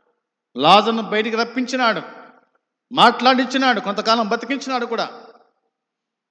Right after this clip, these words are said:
అది మనకు ఉదాహరణ. ఇంకేముందంటే, "నేను" అన్నాడు కదా,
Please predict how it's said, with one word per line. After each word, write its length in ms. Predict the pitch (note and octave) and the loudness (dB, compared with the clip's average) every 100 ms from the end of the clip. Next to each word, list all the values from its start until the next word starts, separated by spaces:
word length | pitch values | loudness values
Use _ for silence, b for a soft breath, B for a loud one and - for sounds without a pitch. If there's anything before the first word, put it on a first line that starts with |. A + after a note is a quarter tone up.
| _ _ _ _ _ _ - | _ _ _ _ _ _ -10
అది 120 | C3+ | -4
మనకు 240 | D#3+ F3+ G3 | -2 0 2
ఉదాహరణ. 760 | G#3 A3+ A#3 A3+ F3+ - - - _ _ _ _ _ _ _ _ _ _ - | 2 4 2 2 -6 -8 -20 -20 _ _ _ _ _ _ _ _ _ _ -12
ఇంకేముందంటే, 880 | D#3 A3 A#3+ A#3 A#3+ A3+ A#3 - - - - _ _ _ _ _ _ _ - | -2 0 2 0 0 -2 -2 -8 -18 -20 -20 _ _ _ _ _ _ _ -8
"నేను" 420 | C#3+ F#3 C4+ D4 A#3 - - - - _ _ _ - | -2 4 4 4 0 -8 -18 -20 -20 _ _ _ -8
అన్నాడు 240 | F3 F#3+ | -4 -2
కదా, 260 | E3+ E3+ | -4 -6